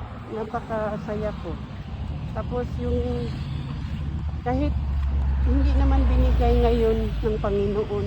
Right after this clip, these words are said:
ko, ng maka-, ma-hire siya, pero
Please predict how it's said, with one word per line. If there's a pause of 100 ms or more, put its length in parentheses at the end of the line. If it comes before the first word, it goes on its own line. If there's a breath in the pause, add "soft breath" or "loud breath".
ko, (880)
ng (1400)
maka-,
ma-hire (100)
siya, (840)
pero